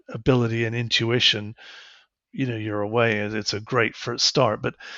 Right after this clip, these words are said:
it's, it's the mid-sized firms and the larger firms who, who, uh,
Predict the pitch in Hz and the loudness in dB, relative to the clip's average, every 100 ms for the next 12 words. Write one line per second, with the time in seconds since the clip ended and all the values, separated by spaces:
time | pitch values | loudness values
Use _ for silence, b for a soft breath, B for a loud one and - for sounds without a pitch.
0 | B - 143 - - 151 - 143 143 175 | B -6 -4 -2 0 0 2 2 4 4
1 | - 143 117 - 113 104 107 107 110 123 | 2 2 2 0 -4 -6 -6 -4 0 4
2 | 135 120 - 110 107 107 - 117 113 113 | 4 2 -2 -2 -2 0 2 2 2 0
3 | 110 b b b b b b b b _ | -4 b b b b b b b b _
4 | _ 120 113 107 110 107 | _ 4 4 4 4 4